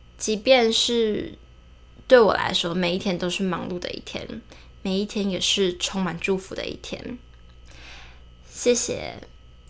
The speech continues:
遇到这本书，也希望《星星是暗夜的眼睛》这本书让大家在焦虑的这个时代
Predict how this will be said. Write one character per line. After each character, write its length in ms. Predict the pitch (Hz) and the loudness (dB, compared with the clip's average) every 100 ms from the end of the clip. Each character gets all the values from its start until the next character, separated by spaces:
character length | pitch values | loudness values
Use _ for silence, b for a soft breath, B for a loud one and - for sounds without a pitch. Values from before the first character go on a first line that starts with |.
| - | -2
遇 100 | 226 | 2
到 180 | 220 208 | 2 2
这 120 | 202 | 0
本 200 | 196 - | -2 -6
书， 480 | - - - - 220 - B B - | -6 -6 -6 -8 -10 -14 B B -6
也 260 | 214 196 | -2 0
希 260 | 190 - 240 | -2 2 4
望 240 | 247 233 | 4 2
《星 280 | 214 247 247 | 0 0 0
星 280 | 240 233 226 | 0 0 2
是 220 | 233 - | 2 0
暗 260 | 220 - 220 | -2 -2 -2
夜 140 | 220 | -2
的 140 | 202 180 | -2 -4
眼 300 | 180 175 175 | -4 -6 -8
睛》 440 | - 214 226 254 - - - - | -6 -2 -2 -2 -8 -20 -20 -16
这 200 | - 202 | -8 -6
本 240 | 196 - 190 | -6 -8 -8
书 520 | - 214 208 208 226 - - - - - - - - B B B B B B - - | -6 -2 -2 -4 -8 -12 -20 -20 -20 -20 -20 -18 -18 B B B B B B -20 -8
让 200 | 240 220 | -2 -2
大 160 | 220 220 | -2 -6
家 640 | 208 202 190 190 208 226 - - - - - - - - - - - - - - | -6 -4 -4 -6 -8 -10 -16 -20 -20 -20 -20 -20 -20 -20 -20 -20 -20 -20 -20 -6
在 480 | - 196 196 - 269 - - - - | -4 -2 -4 -6 -8 -14 -20 -20 -16
焦 420 | - - 214 214 226 233 | -4 0 0 0 -6 -6
虑 300 | 220 240 208 | 0 0 0
的 220 | - - | -2 -4
这 100 | - | -6
个 140 | - - | -8 -4
时 300 | - - - | -2 -2 -2
代 280 | - - | -6 -6